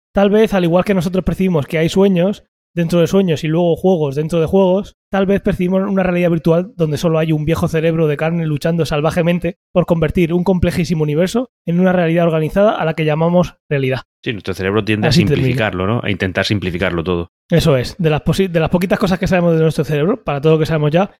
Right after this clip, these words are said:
Speaker 1: es que el cerebro al final recibe muchísimos estímulos, muchísimos.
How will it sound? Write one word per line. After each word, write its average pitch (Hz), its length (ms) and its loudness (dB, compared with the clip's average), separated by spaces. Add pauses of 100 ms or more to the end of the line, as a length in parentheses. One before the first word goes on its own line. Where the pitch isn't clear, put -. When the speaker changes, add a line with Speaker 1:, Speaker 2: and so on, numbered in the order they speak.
(280)
Speaker 1:
es 165 100 0
que 185 100 0
el 160 60 4
cerebro 156 320 4
al 165 80 2
final 165 320 -2 (340)
recibe 160 320 2
muchísimos 160 580 0
estímulos, 208 680 2 (180)
muchísimos. 220 720 2